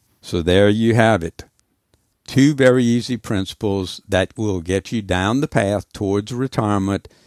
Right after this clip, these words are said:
most easily and simply. Is this the best and most cost-effective method to plan for retirement? The correct answer is that it's dependent on each person.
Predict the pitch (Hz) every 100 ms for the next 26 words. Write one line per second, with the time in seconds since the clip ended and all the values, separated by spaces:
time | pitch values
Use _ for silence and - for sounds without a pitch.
0 | _ _ - 101 117 135 - - _ _
1 | 120 117 110 104 104 101 92 _ - 107
2 | 98 101 80 71 69 - _ _ _ _
3 | _ - 107 85 90 98 - - 92 87
4 | 101 117 - - - _ _ - 107 107
5 | 123 135 - 117 107 104 - 104 101 -
6 | 101 101 92 87 101 90 90 - _ -
7 | 92 107 95 92 101 87 - 82 78 69
8 | 62 - _ _ _ _ _ _ _ _
9 | - - 107 139 131 127 - 120 98 98
10 | 95 98 95 - 110 127 - 104 92 95
11 | 101 - 90 90 87 90 - - 127 110
12 | - 67